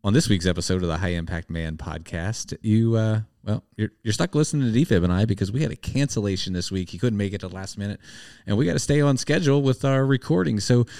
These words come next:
you're gonna hear us talk a little bit about our festivities of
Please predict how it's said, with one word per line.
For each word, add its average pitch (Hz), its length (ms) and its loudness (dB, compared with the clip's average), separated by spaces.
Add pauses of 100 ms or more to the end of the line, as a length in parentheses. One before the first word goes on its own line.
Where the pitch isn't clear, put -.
(200)
you're - 80 -6
gonna 302 140 4
hear 196 180 8
us - 140 2
talk 165 200 0
a 151 40 0
little 156 200 2
bit 151 140 4
about 135 480 2
our 107 540 4
festivities 175 1040 2
of 101 340 -2